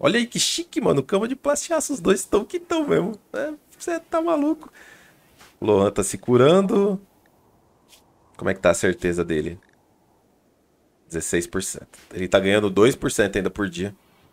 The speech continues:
Vamos, gente, acorda. Eles vão ficar meio chateados, né? Porque eles Fábio, troca a cama de lugar aqui. Ah, o levantador tá vindo fazer a troca. Meteu uma camona de plastiaço aqui pros dois. Vai ficar coisa chique.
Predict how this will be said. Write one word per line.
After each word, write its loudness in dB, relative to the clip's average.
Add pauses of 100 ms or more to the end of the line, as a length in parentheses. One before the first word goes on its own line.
(840)
Vamos, -4
gente, -6
acorda. -6 (1900)
Eles -6
vão 0
ficar 0
meio 2
chateados, 4
né? 4
Porque -8
eles -4
Fábio, 2
troca -2
a -12
cama -4
de -6
lugar -6
aqui. -16 (1900)
Ah, 2
o 6
levantador 2
tá 0
vindo -2
fazer 0
a 2
troca. -2
Meteu -6
uma 0
camona -4
de -8
plastiaço -2
aqui -18
pros -10
dois. -2
Vai -18
ficar -12
coisa -2
chique. -10